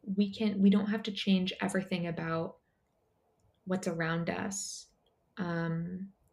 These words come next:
to change our feelings. Like, I think we have, we're more powerful than we think. And I, I don't mean to play down, like, I think, I think talking about mental he-, health issues is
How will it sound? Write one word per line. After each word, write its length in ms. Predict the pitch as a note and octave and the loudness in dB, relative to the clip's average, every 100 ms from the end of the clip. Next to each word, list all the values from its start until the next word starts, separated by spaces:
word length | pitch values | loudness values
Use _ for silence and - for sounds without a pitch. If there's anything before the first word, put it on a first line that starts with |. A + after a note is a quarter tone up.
| _ - | _ -10
to 120 | - | -4
change 300 | - F3+ E3+ | 0 0 0
our 80 | D#3+ | -2
feelings. 520 | - - - G#3+ G#3+ | -4 -8 -4 -4 -4
Like, 160 | G3+ - | -6 -4
I 60 | G3 | -4
think 240 | G3+ G3 | 2 4
we 100 | A#3 | 4
have, 120 | A3 F#3+ F#3+ | 4 4 4
we're 160 | G3 F3+ | 6 4
more 220 | F3 E3+ | 0 -6
powerful 560 | - E3 D#3+ D#3+ F3+ | -8 -4 -4 -4 -4
than 200 | F3 E3+ | -4 -4
we 140 | E3 E3 | -4 -4
think. 320 | - G3 G3 - _ _ _ _ _ _ _ - | -6 -4 -6 -8 _ _ _ _ _ _ _ -2
And 100 | F#3 | -2
I, 300 | G3 G3 - | 2 2 4
I 100 | G3+ | 4
don't 160 | A#3+ A#3+ | 4 4
mean 160 | G#3 | 6
to 60 | G3 | 4
play 320 | - F#3+ F3+ | 2 0 0
down, 240 | F3+ F3 E3+ | 0 -2 -2
like, 140 | E3+ | -2
I 80 | G3 | -2
think, 360 | G#3+ G#3+ G3 - | 0 -4 -4 -2
I 100 | F#3 | 0
think 340 | F#3+ G3+ G3+ - | 2 2 0 -8
talking 400 | - F3 E3 F#3 | -4 -4 0 -2
about 200 | F3+ F#3+ | 0 0
mental 300 | F3+ F3 F3 | -2 -2 -4
he-, 140 | E3 F3 F#3+ | -4 -6 -6
health 240 | F3 E3 F3 | -6 -4 -4
issues 500 | E3 F#3+ G3+ G3+ - | 0 2 4 2 -2
is 420 | F3 E3 E3 | 0 0 -2